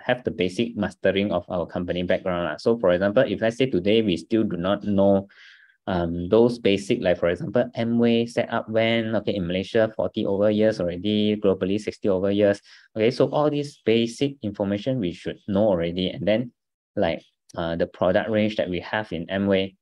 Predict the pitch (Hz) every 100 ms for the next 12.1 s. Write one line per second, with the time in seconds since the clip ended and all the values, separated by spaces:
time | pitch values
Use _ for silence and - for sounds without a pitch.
0 | _ _ _ - 131 107 120 120 131 127
1 | 120 123 - - 92 87 - - 117 120
2 | 120 - 95 95 95 95 - _ - 101
3 | - 101 101 117 87 87 95 - 117 -
4 | - - 104 101 104 104 110 107 - -
5 | 98 95 - 104 104 - _ _ 101 92
6 | 101 - 113 120 117 _ _ - _ -
7 | 90 85 92 107 123 95 80 - - 90
8 | - 110 - _ - 107 113 104 - 104
9 | 95 87 95 90 - 92 95 101 - -
10 | - _ - - _ - - 139 175 151
11 | 95 117 147 123 - 98 101 - 113 92
12 | 80